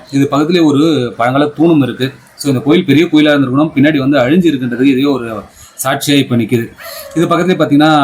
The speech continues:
நாக தெய்வங்களும், அதுக்கு பக்கத்துல இருக்குது முக்கியமானது இந்த தவ்வைங்க. தவ்வை இவங்க தான் வந்து விவசாய கடவுள்னு சொல்றாங்க. அது வந்து நிறைய பேர் வந்து ஜோஷ்டா தேவின்னு சொல்லுவாங்க, மகிஷாசுரவர்த்தின்னு சொல்றாங்க. So, இது வந்து நம்ம பழங்காலத்துல சொன்னது வந்து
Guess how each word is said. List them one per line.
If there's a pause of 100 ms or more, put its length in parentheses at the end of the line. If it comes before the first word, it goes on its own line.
(180)
நாக (800)
தெய்வங்களும், (120)
அதுக்கு
பக்கத்துல
இருக்குது (100)
முக்கியமானது (100)
இந்த
தவ்வைங்க. (720)
தவ்வை (140)
இவங்க
தான்
வந்து (160)
விவசாய
கடவுள்னு
சொல்றாங்க. (400)
அது
வந்து (140)
நிறைய
பேர்
வந்து (140)
ஜோஷ்டா
தேவின்னு
சொல்லுவாங்க, (220)
மகிஷாசுரவர்த்தின்னு
சொல்றாங்க. (540)
So,
இது
வந்து
நம்ம
பழங்காலத்துல
சொன்னது
வந்து